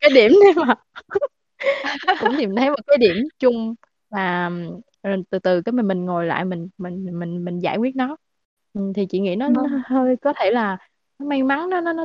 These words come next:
Speaker 1: tốt hơn là cái chuyện là mình không có ai để mà mình có thể, ờ,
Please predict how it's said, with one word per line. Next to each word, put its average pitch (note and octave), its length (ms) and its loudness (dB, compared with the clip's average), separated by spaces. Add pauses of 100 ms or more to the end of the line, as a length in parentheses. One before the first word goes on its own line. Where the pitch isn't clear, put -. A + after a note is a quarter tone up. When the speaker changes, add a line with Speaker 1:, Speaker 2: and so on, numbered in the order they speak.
Speaker 1:
tốt E4 220 4
hơn C4+ 280 0
là G#3+ 160 0
cái B3 140 0
chuyện G3 340 -2
là G#3+ 260 -2
mình F#3+ 180 -4
không A3 120 -4
có C#4 100 -10
ai A#3+ 280 -2
để G#3+ 140 -2
mà A3+ 180 -4
mình F#3+ 220 -8
có A#3+ 120 -14 (100)
thể, F#3+ 80 -8 (300)
ờ, A#3+ 40 -6